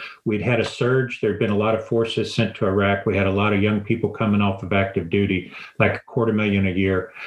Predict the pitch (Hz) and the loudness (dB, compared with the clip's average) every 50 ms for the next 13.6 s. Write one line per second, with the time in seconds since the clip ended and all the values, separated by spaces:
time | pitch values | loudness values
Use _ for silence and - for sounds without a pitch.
0 | - - - - _ - 107 98 107 113 117 - - 117 - 117 110 104 104 95 | -12 -12 -14 -12 _ -2 0 2 2 0 0 0 -2 0 2 2 2 2 2 0
1 | 95 107 98 - - 120 117 113 - - 98 98 95 95 95 101 - - 101 104 | 0 -2 -2 0 2 2 2 2 2 2 2 2 2 2 0 0 -2 0 0 2
2 | 104 101 101 98 101 95 95 95 95 98 95 92 85 - 95 90 95 90 92 90 | 2 2 2 2 0 0 0 2 2 2 2 0 0 0 0 0 2 0 0 0
3 | 92 98 92 92 92 90 - - - - 117 104 101 98 104 113 107 98 101 - | 0 0 2 2 2 0 0 -4 -4 -2 0 2 4 4 4 4 2 2 0 0
4 | - 131 135 117 104 104 101 95 92 - - - 92 - - 117 113 113 107 98 | 0 2 2 2 2 2 2 0 0 0 -2 -2 -2 0 0 2 2 2 2 2
5 | 92 - - - - - - - - _ - 113 104 120 - - 135 127 127 135 | 0 -2 -6 -10 -10 -10 -10 -12 -12 _ 0 0 0 0 -2 0 0 2 2 2
6 | 127 120 120 120 117 113 107 98 95 92 - - - 127 131 131 113 101 - - | 2 2 2 2 2 2 0 2 0 -2 -2 -2 0 0 2 2 0 0 0 -2
7 | 104 98 95 95 - - 117 117 120 - - 120 123 117 - - - 107 104 101 | -2 -2 -2 -4 0 0 0 2 2 0 2 2 2 2 0 0 0 0 2 2
8 | 104 101 90 - - - 110 110 117 113 113 107 101 110 113 113 - - 104 95 | 2 0 0 0 -2 0 2 2 2 2 2 2 2 0 0 0 0 0 0 0
9 | 95 - - - 98 95 92 - 113 110 110 107 104 101 90 - - - 127 127 | 0 -4 -2 0 2 2 2 2 0 2 2 4 2 2 0 -2 -4 -2 0 2
10 | 123 107 95 98 - - - - - _ _ 113 110 110 110 107 107 107 101 107 | 2 2 2 0 -4 -12 -16 -16 -18 _ _ 0 2 2 2 2 2 2 0 0
11 | 101 - - - 123 117 104 104 104 98 - - 123 117 104 98 95 95 90 85 | -2 -2 -2 0 2 2 2 2 0 -2 0 0 2 2 4 4 4 2 0 -2
12 | - - 101 101 98 98 101 95 90 - - 98 98 - - 113 104 101 98 98 | -2 -2 2 2 2 2 2 0 0 0 0 -2 -2 0 -2 0 0 2 2 0
13 | 95 92 90 - - - 110 107 104 98 87 - | 0 -2 -4 -6 -2 0 0 2 2 0 -2 -4